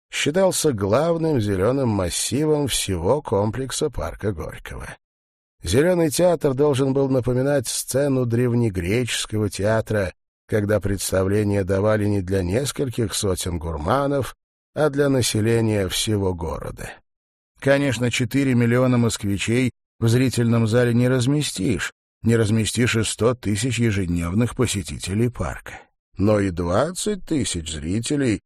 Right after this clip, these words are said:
а именно столько вмещал «Зелёный театр», количество впечатляющее. Большой театр привозил в парк Горького «Кармен»,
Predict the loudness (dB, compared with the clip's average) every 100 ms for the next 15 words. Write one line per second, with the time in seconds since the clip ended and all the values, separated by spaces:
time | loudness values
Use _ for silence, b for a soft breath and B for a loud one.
0 | _ -2 2 4 2 -2 -4 2 4 2
1 | 0 -6 -2 -2 -2 0 2 0 -4 -4
2 | 0 0 0 -4 -2 0 2 0 -2 -6
3 | _ -4 2 2 2 -2 -6 -4 -2 -2
4 | -4 -4 -4 -2 0 2 0 -2 -2 -4
5 | -6 -14 _ _ _ _ _ _ 0 2
6 | 2 2 2 2 0 0 2 2 0 -4
7 | _ _ 0 4 4 4 2 0 0 0
8 | 0 0 0 2 2 2 0 2 0 0
9 | 2 2 2 2 2 -2